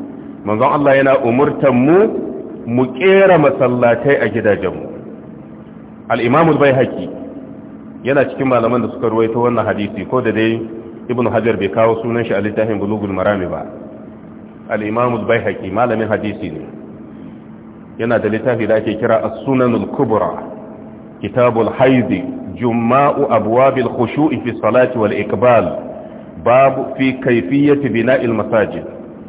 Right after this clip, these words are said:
a mujallad na biyu, shafin ɗari hudu da arba'in.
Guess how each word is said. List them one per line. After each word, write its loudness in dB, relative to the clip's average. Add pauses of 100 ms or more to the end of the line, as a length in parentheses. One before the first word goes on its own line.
(280)
a -8
mujallad -2
na -2
biyu, -6
shafin -2
ɗari -2
hudu -6
da 2
arba'in. -6